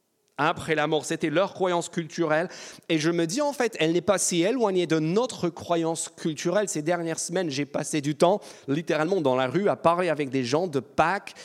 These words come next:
et de leurs croyances. Et je suis é-, étonné de voir, ce qui n'était pas le cas, je pense, qu'il y a cinq ou dix ans, c'est qu'une majorité de personnes que j'ai interrogées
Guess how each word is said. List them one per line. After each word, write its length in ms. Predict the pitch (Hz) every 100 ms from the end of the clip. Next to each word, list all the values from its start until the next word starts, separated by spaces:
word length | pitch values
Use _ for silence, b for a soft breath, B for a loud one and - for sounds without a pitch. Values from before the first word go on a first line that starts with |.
| B -
et 120 | 127
de 80 | 135
leurs 180 | 131
croyances. 480 | - 156 165 233 - -
Et 80 | 139
je 120 | 147
suis 360 | - - 151 B B B _ -
é-, 180 | 226 277 -
étonné 400 | 190 202 214 208
de 80 | 180
voir, 260 | 160 254 208
ce 80 | -
qui 160 | 165
n'était 240 | 156 147 143
pas 160 | 226
le 80 | 185
cas, 140 | 196
je 80 | 147
pense, 200 | 160 190
qu'il 100 | -
y 20 |
a 40 | 123
cinq 300 | - 226 185
ou 60 |
dix 200 | 131 131
ans, 120 | 127 131 B B
c'est 180 | - 151
qu'une 300 | - 151 151
majorité 880 | 160 185 277 226 226 202 185 - 170
de 80 | 156
personnes 460 | 170 165 - 143
que 120 | 147
j'ai 140 | 135 143
interrogées 720 | 220 220 165 139 131 120